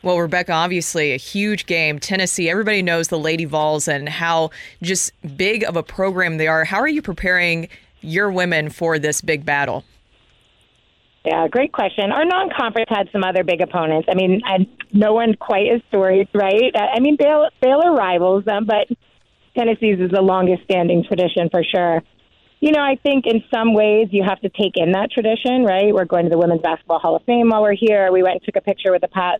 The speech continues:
Speaker 2: Summitt statue. If you're a fan of the women's game, you have to be excited about this opportunity. And then at the same time, when you drill it down to coverages and how are we gonna attack them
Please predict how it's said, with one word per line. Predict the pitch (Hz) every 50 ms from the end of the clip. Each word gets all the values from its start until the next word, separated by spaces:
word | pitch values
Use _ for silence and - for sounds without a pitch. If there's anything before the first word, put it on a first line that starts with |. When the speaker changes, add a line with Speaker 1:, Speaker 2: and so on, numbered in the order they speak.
| - _
Speaker 2:
Summitt | 196 180 180 180 - - -
statue. | - 185 185 190 - - 190 190
If | 185 185 -
you're | 226 214
a | 214 208
fan | - 240 240 262 269
of | 247 190
the | - 196
women's | 190 208 196 185 165 165
game, | - 214 254 247 202 175 170 165 185 - _ _ _ _ _ _ _ _
you | - 220
have | 208 220 208 214 -
to | 214 202 180
be | 165 165 202 202 196 190 185 190
excited | 180 - - - 202 196 202 190 190 180
about | 170 175 170 -
this | 180 165 -
opportunity. | 180 165 - 170 156 - 202 190 185 170 160 156 156 - -
And | 214 233
then | 240 240
at | 226 -
the | - 185 - -
same | 220 240 254 226
time, | - 185 165 156 156 160 175 214 - - _ _ _ _
when | _ 214 208 196
you | 190 185
drill | 151 180 202 196 190
it | 180 175 170
down | 196 180 175 175 170 -
to | - 196
coverages | - - - 202 170 170 180 170 156 180 175 165 170 170 160 185
and | 180 175 185
how | 190 202 190 180
are | 175 175
we | 180 180
gonna | 170 180 180 180 -
attack | - 196 175 165 - -
them | 180 190 196 190 175 175 180 175 208